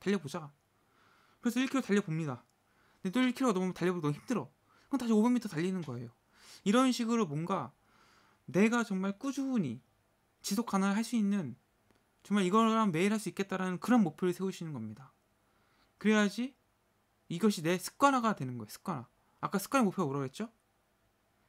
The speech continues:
뭐 어떤 성과가 아니라 내 삶의 일부로 만드는 거예요. 이걸 정착시키는 거예요. 달리기를 내 삶에 정착시키는 거.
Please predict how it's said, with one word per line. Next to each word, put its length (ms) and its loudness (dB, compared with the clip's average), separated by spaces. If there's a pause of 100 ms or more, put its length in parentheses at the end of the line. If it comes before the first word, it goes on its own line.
(160)
뭐 160 2
어떤 180 2
성과가 360 2
아니라 360 -4 (600)
내 100 2
삶의 260 2
일부로 220 0
만드는 300 -6
거예요. 180 -16 (580)
이걸 120 2
정착시키는 640 -2
거예요. 180 -10 (400)
달리기를 360 4
내 60 -2
삶에 140 0
정착시키는 600 -6
거. 120 -20